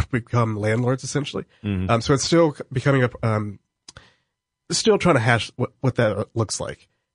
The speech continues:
Speaker 1: Um, but Emmanuel Ramey, councilman, is, uh, leading the charge and trying to get that introduced. Um,
Speaker 2: He's
Speaker 1: working
Speaker 2: a,
Speaker 1: with both
Speaker 2: he's a future guest, by the way.
Speaker 1: Oh, is he
Speaker 2: So
Speaker 1: really?
Speaker 2: he's gonna
Speaker 1: Okay.
Speaker 2: be able
Speaker 1: Very
Speaker 2: to explain
Speaker 1: good.
Speaker 2: to get on here.
Speaker 1: Very good.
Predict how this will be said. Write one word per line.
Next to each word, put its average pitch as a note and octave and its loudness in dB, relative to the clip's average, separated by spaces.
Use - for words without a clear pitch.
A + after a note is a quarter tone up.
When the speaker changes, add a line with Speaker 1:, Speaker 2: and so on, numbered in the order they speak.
Speaker 1:
Um, G2+ 2
but G#2 0
Emmanuel A#2+ 2
Ramey, A2 0
councilman, G#2 -4
is, G2+ -8
uh, G#2 0
leading A2 2
the A2+ 0
charge G#2 -2
and G#2+ -6
trying G#2 0
to G#2+ 0
get G#2+ -2
that G2+ -2
introduced. G2+ -8
Um, F#2+ -2
Speaker 2:
He's G2 2
Speaker 1:
working A2 2
Speaker 2:
a, A2+ 4
Speaker 1:
with A2 0
both A#2 4
Speaker 2:
he's B2 4
a G#2 4
future A2+ 0
guest, F#2 0
by F2 -2
the F#2+ -6
way. G2 -4
Speaker 1:
Oh, B2 6
is B2+ 6
he C3 6
Speaker 2:
So D#3 6
Speaker 1:
really? F3 6
Speaker 2:
he's - 4
gonna A#2 2
Speaker 1:
Okay. G#2+ 4
Speaker 2:
be G#2+ 4
able G#2 2
Speaker 1:
Very D#3 6
Speaker 2:
to B2 0
explain G#2 2
Speaker 1:
good. G2 -4
Speaker 2:
to A2 -4
get G2+ 0
on G2+ -2
here. G2+ -6
Speaker 1:
Very D3 4
good. G2+ -2